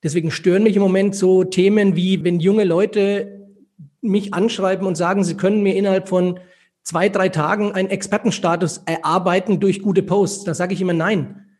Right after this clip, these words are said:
das ist Arbeit, das ist Kompetenz. Da muss ich mir Kompetenz erarbeiten und muss die dann digital vermarkten.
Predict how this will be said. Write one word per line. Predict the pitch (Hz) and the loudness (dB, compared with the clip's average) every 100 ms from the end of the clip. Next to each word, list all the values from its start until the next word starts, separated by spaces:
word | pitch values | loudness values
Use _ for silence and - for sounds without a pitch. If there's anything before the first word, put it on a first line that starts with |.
| _ _ - | _ _ -14
das | 143 | -8
ist | 160 - _ - | -6 -8 _ -2
Arbeit, | 165 226 170 156 | 0 2 2 0
das | 147 | -4
ist | 160 - | -4 -4
Kompetenz. | 185 175 - 208 247 - - | -4 -2 0 2 2 0 -6
Da | - 151 | -10 -4
muss | 196 | -2
ich | 196 170 | -2 0
mir | 190 | 0
Kompetenz | 185 185 185 180 196 196 | 0 -2 -2 -2 -2 -4
erarbeiten | 175 185 165 208 190 175 170 180 147 - | -6 -2 -2 -2 0 -2 0 -2 -2 -6
und | 190 | -4
muss | 175 - - | -2 -4 -6
die | 240 269 | 0 2
dann | 190 185 | 2 2
digital | 196 170 - 165 170 135 - _ | 0 -4 -4 -4 -4 -6 -14 _
vermarkten. | - 156 151 147 - 139 | -8 -4 -4 -8 -14 -18